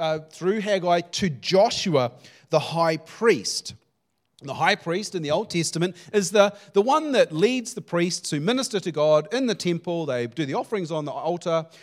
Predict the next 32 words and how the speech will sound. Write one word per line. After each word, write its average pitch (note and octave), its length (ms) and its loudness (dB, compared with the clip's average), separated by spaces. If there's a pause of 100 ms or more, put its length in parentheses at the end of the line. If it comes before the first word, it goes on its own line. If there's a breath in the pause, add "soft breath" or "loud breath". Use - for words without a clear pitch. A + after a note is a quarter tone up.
(220 loud breath)
and D#3 240 -2
they D#3 80 2
do F3+ 160 4
that F3+ 220 4
on D#3+ 180 0
behalf D#3 540 -4
of C3+ 180 -6
people. G2+ 580 -10 (1500)
We D#3+ 140 2
don't G#3 160 -2
do G3 160 -4
that E3 140 -4
now. G2 160 -12
Jesus C3 720 -6
opened F3 260 -4
the D#3 60 -8
way D3+ 160 -4
for - 120 -12 (120)
all F3+ 240 0
of D#3+ 100 -2
us B2+ 240 -2
to D3+ 100 -6
have C3 200 -4
direct C3+ 320 -4
access B2 340 -8
to - 80 -14
God. G2 260 -6
Jesus D#3+ 400 -4 (280 loud breath)
opened E3 240 2
the D#3 60 2
way D#3 120 2
for D#3 160 -6